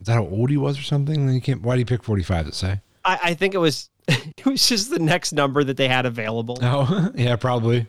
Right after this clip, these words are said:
Speaker 1: Like, I don't know, whatever's next.
Speaker 2: <coughs> I don't actually remember if that's the reason why, but <clears throat> yes, it, it would, it was forty-five for a hot minute.
Speaker 1: All right. All right. So what am I on now? Uh, am I on five?
Speaker 2: Um,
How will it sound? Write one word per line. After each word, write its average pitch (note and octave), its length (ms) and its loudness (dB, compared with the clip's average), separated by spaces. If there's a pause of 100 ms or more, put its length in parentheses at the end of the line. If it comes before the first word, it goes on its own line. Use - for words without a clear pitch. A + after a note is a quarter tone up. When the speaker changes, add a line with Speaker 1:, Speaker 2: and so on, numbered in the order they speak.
Speaker 1:
Like, G#2+ 140 0
I - 20 2
don't A#2 160 2
know, G#2+ 60 2
whatever's A2 300 2
next. G#2 300 -2 (240)
Speaker 2:
<coughs> - 260 -20
I - 720 -6
don't G#3+ 220 4
actually C#3+ 380 0
remember A2+ 540 0
if G#2 120 -6
that's G#2+ 340 -4
the A2+ 80 -18
reason A2 340 -10
why, G#2+ 180 -10
but A2 220 -12 (260)
<clears throat> - 1160 -14
yes, C3 360 -6
it, B2+ 320 -4
it C#3+ 140 -2
would, C3+ 320 0
it C3+ 120 -4
was C3 260 0
forty-five B2+ 500 0
for A#2+ 120 -6
a A2+ 60 -6
hot G#2+ 180 -8
minute. A#2 120 -18 (600)
Speaker 1:
All D3 80 -2
right. D3+ 140 -2 (300)
All D3 80 2
right. A#2 220 -2
So C3 120 -4
what C3+ 60 2
am C#3 80 2
I B2 60 0
on A2 100 -2 (220)
now? D2+ 80 -6
Uh, F#2 280 -2
am G2 120 -2
I G#2+ 60 2
on G#2 80 2
five? D#3+ 480 -2 (1120)
Speaker 2:
Um, D3 600 -2